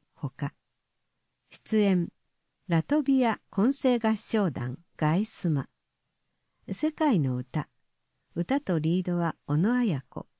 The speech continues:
ハーモニカは柴貞之。ラテン音楽、コミュニダード・デラ・コチャバンバ。参加費、一部有料になります。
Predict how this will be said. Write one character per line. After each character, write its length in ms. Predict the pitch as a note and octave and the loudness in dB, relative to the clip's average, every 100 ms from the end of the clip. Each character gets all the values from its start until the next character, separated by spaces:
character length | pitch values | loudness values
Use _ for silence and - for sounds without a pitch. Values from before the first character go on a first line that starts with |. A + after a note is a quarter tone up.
| _ _ _ | _ _ _
ハ 220 | - G3 C4 | -2 2 4
ー 20 | |
モ 140 | C4+ | 4
ニ 160 | A#3+ A3+ | 2 -2
カ 180 | G#3 F#3+ | -4 -2
は 220 | F#3 - _ _ _ | -4 -6 _ _ _
柴 460 | - F3 F#3+ - - - | -4 -2 0 -4 -8 -18
貞 380 | - F3 A3 B3 | -4 -2 0 -2
之。 400 | A#2+ - - _ _ _ _ _ _ _ _ _ | -2 -10 -20 _ _ _ _ _ _ _ _ _
ラ 160 | F#3+ F#3+ | -2 0
テ 200 | C4 C#4 | 2 4
ン 160 | C4 | 4
音 140 | B3+ F#3+ | 4 2
楽、 400 | D#3+ - D3+ - _ _ _ _ | 0 -2 -6 -6 _ _ _ _
コ 160 | F#3+ | 2
ミ 140 | G3+ D4+ | 6 6
ュ 40 | |
ニ 200 | D#4 C4+ | 6 6
ダ 220 | B3+ B3 | 4 2
ー 40 | A#3 | 2
ド・ 220 | A3+ G#3 | 0 -2
デ 180 | D3 F3+ | 0 0
ラ・ 220 | G#3 A3+ - | 2 -2 -6
コ 140 | - E3+ | -6 -4
チ 140 | B3+ | -2
ャ 40 | B3+ | 0
バ 160 | A#3+ | 2
ン 160 | F#3+ A#2 | 0 -2
バ。 140 | - - _ _ _ _ _ _ _ _ _ _ _ _ - | -8 -14 _ _ _ _ _ _ _ _ _ _ _ _ -6
参 260 | - A#3 | -2 0
加 120 | A3+ G#3+ | 0 -4
費、 260 | - - _ _ | -4 -10 _ _
一 300 | F3+ F3 E4 | -4 -2 -2
部 120 | C#4 E3 | 0 0
有 240 | D#3+ F#3+ | 2 0
料 220 | G3 F3+ | 0 0
に 120 | F3+ | 0
な 120 | D#3 D3+ | 0 -2
り 120 | C3+ | -4
ま 140 | C3+ | -6
す。 300 | - - - | -8 -16 -20